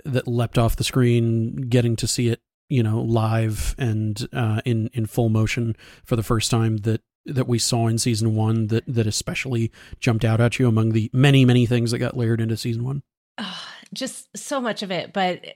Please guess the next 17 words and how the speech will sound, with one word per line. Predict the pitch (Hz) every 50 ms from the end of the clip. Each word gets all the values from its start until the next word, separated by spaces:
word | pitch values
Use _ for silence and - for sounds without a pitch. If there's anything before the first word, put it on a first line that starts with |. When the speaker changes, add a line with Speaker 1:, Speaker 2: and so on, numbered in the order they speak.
| _ 208 208
Speaker 2:
getting | - 233 214 254 262 247
to | 262 254
see | - - - 208 196
the | 190 185 170 -
Aes | 160 170 160 -
Sedai, | - 180 160 160 151 160 170 185 208 220 226 - - -
um, | 185 180 175 165 165 160 156 151 139 127 90 80 - _ _ _ _ _ _ _ _ _ _ _ _ _ - - - - _
you | - 214 185 202 226 247
don't | 226 262 262 269 262 226 -
see | - - - - 220 208 220
more | 220 208 190 196 196
than | 190 196 190
Moiraine | 185 180 175 175 170 170 170 170 175 185 190 208 208
in | - - 180 175
the | 165
first | - 160 151 156 - - -
book. | - - - - _ - -